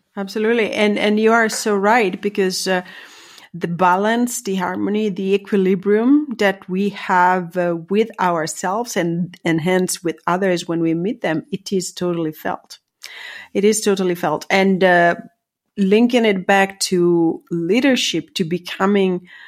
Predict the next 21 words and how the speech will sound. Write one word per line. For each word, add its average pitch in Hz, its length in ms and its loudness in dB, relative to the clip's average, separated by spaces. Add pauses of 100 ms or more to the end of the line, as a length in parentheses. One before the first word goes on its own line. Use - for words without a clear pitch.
(240)
um, 156 760 -2 (300)
actually 190 540 -2
a 175 60 -2
leader 202 680 4
that 170 380 0 (100)
impacts - 920 0 (560)
lives 165 640 0
and 160 100 -2
impacts - 460 -4
organizations, 160 880 -4 (260)
we 208 140 6
need, 226 440 4
we 214 120 2
need 220 240 0
to 214 140 -2
become 190 760 -2
fully 185 540 0
ourselves - 720 -4 (180)
and, 196 560 4
uh, 175 100 4
be 196 440 -2